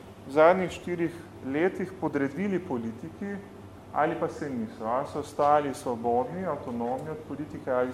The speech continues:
pa se niso. Tukaj imate eno zanimivo ilustracijo, ne. Vi veste, da so slovensk-, da so torej novinarji Večera tam okoli leta šest in sedem, a, zelo jamrali, da imajo bunker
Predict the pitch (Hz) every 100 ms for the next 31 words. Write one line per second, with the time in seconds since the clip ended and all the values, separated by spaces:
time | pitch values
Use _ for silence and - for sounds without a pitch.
0 | - - 120 - 120 107 95 - 87 -
1 | - - - - - 254 226 185 185 196
2 | 196 190 170 165 160 170 165 147 143 -
3 | 139 131 127 127 117 107 - 113 104 147
4 | 180 208 180 - - 175 185 185 - -
5 | - - - 147 147 147 151 147 156 175
6 | 165 - 143 139 147 139 156 151 135 -
7 | - 135 135 160 160 143 131 131 - 165
8 | 170 165 160 151 - - - - - -
9 | 151 151 139 160 147 147 147 139 - 156
10 | 151 156 156 - 147 135 - 160 165 165
11 | 160 156 156 - - - - - 131 139
12 | 131 147 170 160 147 156 156 151 143 135
13 | 139 139 143 139 139 147 147 151 202 185
14 | 156 107